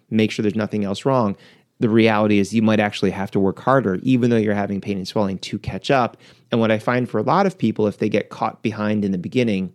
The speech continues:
even though they're having increasing pain, once they get back on target, increasing range of motion, they actually tend to see less swelling and they actually tend to see less pain and they actually start to catch back up to everybody else. So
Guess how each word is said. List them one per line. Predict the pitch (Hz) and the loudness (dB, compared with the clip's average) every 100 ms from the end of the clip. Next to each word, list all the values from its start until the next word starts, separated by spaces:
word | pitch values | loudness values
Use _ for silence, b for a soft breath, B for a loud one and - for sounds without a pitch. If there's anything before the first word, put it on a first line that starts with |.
| - | -4
even | 139 143 | -2 0
though | 143 | 0
they're | 127 | 0
having | 117 110 104 | -2 -2 -4
increasing | 107 104 107 107 | -4 -6 -8 -8
pain, | 101 165 143 110 107 B B B | -4 -2 0 0 -2 B B B
once | - 110 131 131 | -2 2 2 2
they | 131 | 0
get | 117 104 | 2 0
back | 107 101 104 | -2 -4 -4
on | 104 104 | -6 -6
target, | - 101 98 101 - | -4 -2 -2 -4 -4
increasing | 123 110 113 104 101 | -4 -2 -2 -2 -4
range | 98 95 98 | -6 -6 -4
of | |
motion, | 127 151 - 104 101 b _ | -2 -2 -2 -6 -8 b _
they | 117 | -12
actually | 127 - 127 | -10 -8 -8
tend | - 117 | -8 -10
to | 123 | -6
see | 117 | -4
less | 110 110 | -4 -4
swelling | - - 80 73 - _ _ _ _ _ - | -6 -8 -8 -12 -20 _ _ _ _ _ -4
and | 117 | -2
they | |
actually | 117 - 107 | -2 -2 -2
tend | - 107 107 | -2 -6 -6
to | |
see | - 104 | -4 -4
less | 95 98 | -4 -6
pain | - - 98 90 123 B B B B - | -8 -6 -6 -6 -10 B B B B -2
and | 113 | 2
they | 107 | 2
actually | 104 - 104 104 - | 0 -2 -2 -2 -8
start | - 110 107 | -4 -4 -4
to | - | -10
catch | - - 113 - | -16 -8 -8 -6
back | 101 95 107 | -6 -4 -4
up | 95 - - | -4 -6 -12
to | - - | -8 -4
everybody | 92 87 87 87 | -4 -2 -4 -4
else. | 90 - - B B B - | -4 -6 -12 B B B -2
So | - 110 101 | 4 6 4